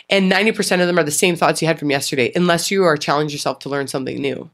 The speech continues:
Why do you think we have the same outcome and our lives are still the same a year from now? 'Cause we never, we, we're not, we, how do you get to the next level if you're not constantly pouring in new ways of seeing things and you're not building those little tiny disciplines?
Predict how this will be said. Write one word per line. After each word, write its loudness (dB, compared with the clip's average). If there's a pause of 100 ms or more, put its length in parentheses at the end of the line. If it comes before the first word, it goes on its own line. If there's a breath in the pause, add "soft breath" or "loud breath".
(380)
Why 4
do 6
you 6
think 2
we 2
have 2
the 0
same 2
outcome 2
and 0
our 2
lives 0
are -4
still -6
the -4
same -2
a -2
year -4
from -8
now? -10 (280)
'Cause 0
we 2
never, 2 (320 loud breath)
we, 4
we're 2
not, 0
we, -2
how -2
do 4
you 4
get 2
to -8
the 0
next -2
level 0
if -6
you're -2
not 2
constantly -2
pouring -2
in -2
new -2
ways 2
of -4 (460 loud breath)
seeing 0
things -4
and 0
you're 2
not 0
building 4
those 2
little 0
tiny -2
disciplines? -6